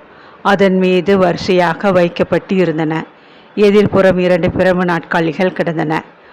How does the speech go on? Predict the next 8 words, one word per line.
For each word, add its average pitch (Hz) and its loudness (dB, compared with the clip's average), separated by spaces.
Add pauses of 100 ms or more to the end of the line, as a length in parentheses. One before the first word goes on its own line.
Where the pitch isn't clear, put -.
(480)
அறைக்கு 196 2
வெளியே 185 2
ஒலித்த 180 0 (540)
காலடியை 190 2 (580)
கேட்டதும், 196 0 (240)
"மாதவி, 196 2 (460)
வாமா" 196 4 (260)
என்றார். 170 0